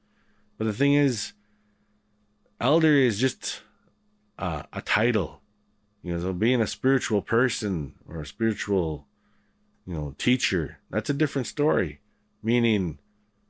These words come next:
in order to teach, you have to have lived it. You know, you'd have to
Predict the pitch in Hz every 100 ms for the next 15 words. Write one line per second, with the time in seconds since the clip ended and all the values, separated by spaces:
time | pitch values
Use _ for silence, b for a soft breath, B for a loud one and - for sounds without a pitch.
0 | _ _ _ _ - 120 143 131 104 -
1 | 139 143 107 104 113 - 110 95 82 64
2 | - _ _ _ 92 90 95 139 135 101
3 | - - - _ _ _ _ _ _ _
4 | _ _ _ _ _ _ 85 78 85 90
5 | 98 104 -